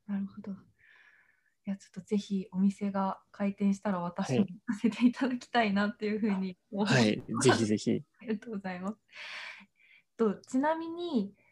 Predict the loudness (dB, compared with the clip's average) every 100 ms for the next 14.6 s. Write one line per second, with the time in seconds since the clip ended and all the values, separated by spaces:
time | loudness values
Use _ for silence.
0 | _ 2 4 4 2 0 -2 -2 -8 _
1 | _ _ _ _ _ _ _ -6 -4 -4
2 | -4 2 4 4 2 2 0 -2 -16 _
3 | _ _ _ _ -12 -4 0 2 2 0
4 | -6 -12 -16 _ _ 2 6 6 4 2
5 | 4 2 0 0 0 0 0 0 2 0
6 | 0 0 2 2 2 0 0 -2 -4 -6
7 | -12 -10 -4 -4 -4 -6 -8 -10 -4 -2
8 | 0 -2 -2 0 2 0 -4 -2 2 4
9 | 2 -2 -18 -14 0 4 6 4 0 -2
10 | -4 -6 -6 -6 -6 _ _ _ _ _
11 | 6 6 6 2 2 8 8 6 2 0
12 | -4 -6 _ 2 6 8 6 _ -20 -12
13 | 2 4 4 2 -4 6 8 8 2 -2
14 | -2 -4 -6 -2 -2 -2